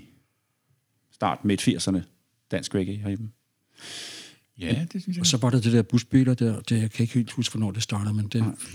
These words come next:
Speaker 3: det var jeg også blandet ind i, øh, som lyd og producer. Og, og jeg spillede med Futak også.
Speaker 1: Men det må så være i den periode, hvor du ligesom går fra at være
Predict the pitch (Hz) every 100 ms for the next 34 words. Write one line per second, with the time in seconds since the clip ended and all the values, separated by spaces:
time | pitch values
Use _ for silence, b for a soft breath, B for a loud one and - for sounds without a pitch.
0 | - 110 107 - - - 113 107 101 95
1 | 95 90 - 101 - 101 95 98 104 -
2 | 98 95 - - 98 95 101 95 - 98
3 | 92 90 82 - _ _ _ _ _ _
4 | _ _ _ _ _ _ _ _ - 87
5 | - - 117 101 95 - - 95 107 113
6 | 104 - - - _ _ _ _ _ _
7 | _ B B - 107 135 175 175 156 151
8 | 147 151 143 135 147 131 135 139 135 151
9 | 139 113 - 104 - 101 95 85